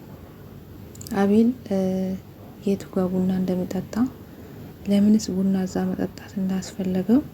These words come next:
በጣም ትከታተለዋለች። ታዲያ ከእለታት አንድ ቀን ብሌን ፈልጋ ብሌን ጋር እንደሚጠጣ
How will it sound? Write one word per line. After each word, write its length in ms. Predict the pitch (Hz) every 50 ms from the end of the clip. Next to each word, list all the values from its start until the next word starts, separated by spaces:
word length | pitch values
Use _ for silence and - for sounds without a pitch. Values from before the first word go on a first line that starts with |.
| - - - - - -
በጣም 280 | 190 190 190 208 226 247 240
ትከታተለዋለች። 1120 | - 220 - - - 185 190 185 - - - 185 190 190 180 185 185 - - - - - - - - - - - - - - - - - - - - - - - - - - -
ታዲያ 320 | - 202 196 190 196 196 190
ከእለታት 600 | 190 - 196 202 190 185 185 190 - - 185 190 -
አንድ 220 | 185 180 185 185 185
ቀን 200 | - 208 214 214 220 - - - - - - - - - 202 196 190
ብሌን 380 | 190 - 196 190 190 190 185 185 180 180 180 190 -
ፈልጋ 400 | - - 185 190 185 185 - - 226 262 277 - - - - - - - - 196
ብሌን 360 | 190 190 185 185 185 185 185
ጋር 160 | 185 185 185
እንደሚጠጣ 560 | 185 180 - 180 175 180 - - 185 185 -